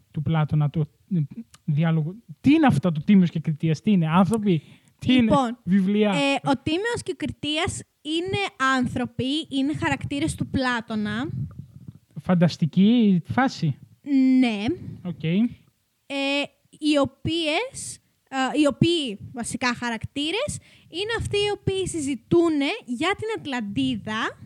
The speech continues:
Speaker 2: το νησί, το οποίο, όπως καταγράφει ο Πλάτωνας, βρίσκεται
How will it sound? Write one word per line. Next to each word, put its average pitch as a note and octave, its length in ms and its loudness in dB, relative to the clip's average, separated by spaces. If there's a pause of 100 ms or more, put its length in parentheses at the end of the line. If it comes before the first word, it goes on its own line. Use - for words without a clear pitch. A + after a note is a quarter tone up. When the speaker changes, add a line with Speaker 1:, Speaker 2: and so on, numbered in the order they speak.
(960)
Speaker 2:
το E4+ 160 2
νησί, C4+ 500 -2 (400)
το F#4+ 100 -2
οποίο, F4 720 0
όπως - 380 -2
καταγράφει C#4+ 680 -4
ο C#4 60 -4
Πλάτωνας, D4+ 640 -4 (360)
βρίσκεται F4+ 420 -2